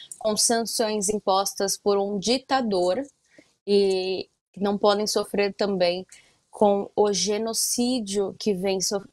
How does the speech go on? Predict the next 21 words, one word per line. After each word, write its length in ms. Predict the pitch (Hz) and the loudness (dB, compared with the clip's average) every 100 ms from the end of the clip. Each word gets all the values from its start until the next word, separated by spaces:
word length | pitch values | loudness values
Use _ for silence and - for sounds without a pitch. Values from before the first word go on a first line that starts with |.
| - | -4
que 200 | 202 190 | 0 2
vem 640 | 185 190 190 190 185 185 | 2 0 0 -2 -2 -2
relacionado 720 | 185 180 - - 190 180 180 185 | -2 -2 0 -2 -2 0 2 2
aí 180 | 185 | 2
à 80 | 185 | 0
Ucrânia. 680 | 202 - 185 170 165 160 160 - - - - - _ _ _ | -4 -6 0 0 0 -6 -12 -14 -14 -16 -18 -20 _ _ _
Pu-, 180 | - 277 - | 2 4 2
eh, 680 | 202 190 185 180 175 170 170 | 0 0 0 -2 -2 -4 -6
Biden, 460 | 180 196 220 226 196 | -2 0 0 -2 -4
perdão, 600 | 190 180 202 233 196 165 - | -6 -2 0 0 -4 -10 -10
se 680 | 190 - 214 214 208 202 196 196 | -4 0 2 4 2 0 0 -4
referiu 400 | 202 220 214 233 | -4 -2 -2 -2
claramente 720 | - 240 247 262 226 247 - | 0 0 0 -2 -4 -4 -4
a 40 | |
Putin, 560 | 226 190 202 240 269 262 | -4 -4 -4 -2 0 0
mesmo 440 | 214 233 269 277 | 2 0 0 -2
sem 360 | 269 - 247 262 | -2 -2 0 -2
ter 280 | - 233 233 | -2 -2 -2
citado 580 | - 240 202 202 208 208 | -6 -4 0 0 2 0
ele 260 | 190 220 | 0 0
nominalmente. 1300 | 214 208 220 247 254 277 269 196 185 180 - - - | -2 -2 -2 0 -2 -2 -2 -2 -2 -4 -8 -4 -4